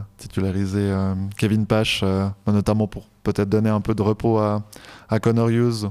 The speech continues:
ou si les émotions avaient été hautes, ils disaient que c'était aussi le bon moment pour, euh, pour, pour lancer leur, euh, leur deuxième gardien, le moment ou jamais, on pourrait dire. Euh, est-ce que ça peut aussi être une explica-,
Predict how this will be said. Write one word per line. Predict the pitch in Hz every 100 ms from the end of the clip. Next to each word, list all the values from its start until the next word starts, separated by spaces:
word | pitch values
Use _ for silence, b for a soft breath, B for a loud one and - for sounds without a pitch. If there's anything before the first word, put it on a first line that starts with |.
| 101
ou | 98
si | -
les | 101 98
émotions | 101 104 110
avaient | 101 98
été | 98
hautes, | 98 101 101
ils | 92
disaient | 95 95
que | -
c'était | -
aussi | 92 -
le | 95
bon | 95
moment | 95 101 101
pour, | 95 95 95
euh, | 98 - B B B B -
pour, | 101 98
pour | 98
lancer | 101 104 - 117
leur, | 110 101
euh, | 101 104
leur | 101
deuxième | 101 107 107 110
gardien, | 110 107 113 113
le | 107
moment | 104 110 107
ou |
jamais, | 104 107 117
on | 113
pourrait | 98 101 104
dire. | 113 120 - B B B B B -
Euh, | 95 101 101 101 101 -
est-ce | 98
que | - 107 104 -
ça | -
peut | -
aussi | 104 -
être | 117 -
une | 110
explica-, | - 113 110